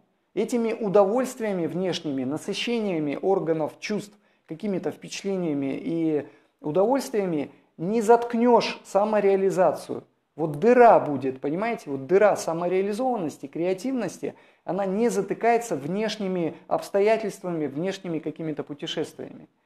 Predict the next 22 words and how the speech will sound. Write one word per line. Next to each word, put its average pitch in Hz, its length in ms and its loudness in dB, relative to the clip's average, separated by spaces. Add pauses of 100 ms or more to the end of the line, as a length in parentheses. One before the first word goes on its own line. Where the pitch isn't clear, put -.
(540)
Поэтому 196 840 -2
для 180 180 4
вас 233 220 4
главная 220 420 6
задача — 190 420 2
это 165 320 -4
нащупать, 190 760 -4
в - 60 -20
чем 226 260 0
вы 170 140 -2
можете 170 560 -4 (320)
быть 196 440 -6 (120)
полезны 180 460 0
другим 160 320 -4
людям, 180 420 -2 (160)
с-, - 100 -20
в - 160 -16
чем 220 340 -2
вам 180 320 2
нравится, 202 500 4
интересно 180 560 -4
самореализовываться. 185 1160 0